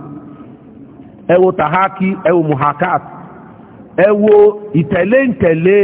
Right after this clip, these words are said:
ìṣesí àwọn sálàfù nípa àwọn ẹni rere ṣáájú, pé kí ni wọ́n ń pè é? Wọ́n ní wọ́n ń pè ní Al-Madinatu Nabawiyya. Naktafi bi dhalika.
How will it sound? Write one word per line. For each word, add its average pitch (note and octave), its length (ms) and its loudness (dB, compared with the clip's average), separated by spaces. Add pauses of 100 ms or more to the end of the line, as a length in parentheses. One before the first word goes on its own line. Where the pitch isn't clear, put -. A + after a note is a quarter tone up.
(100)
ìṣesí F3+ 520 -4
àwọn D#3+ 400 0
sálàfù F3+ 400 -2 (920)
nípa F#3 340 0
àwọn D#3 320 0
ẹni D#3+ 240 0
rere D#3 240 2
ṣáájú, D#3 440 -2
pé F3+ 180 0 (480)
kí G#3+ 180 0
ni F#3+ 160 0
wọ́n G#3 280 2
ń A3 120 -2
pè D#3 200 0 (140)
é? F3 200 4 (340)
Wọ́n F#3 180 0
ní A3 60 0
wọ́n A3 200 2
ń G#3 80 -8
pè E3+ 120 0
ní F3+ 220 0
Al-Madinatu D#3 800 0
Nabawiyya. C#3+ 540 0
Naktafi A#3 480 -2
bi F#3 120 0
dhalika. D#3 400 -2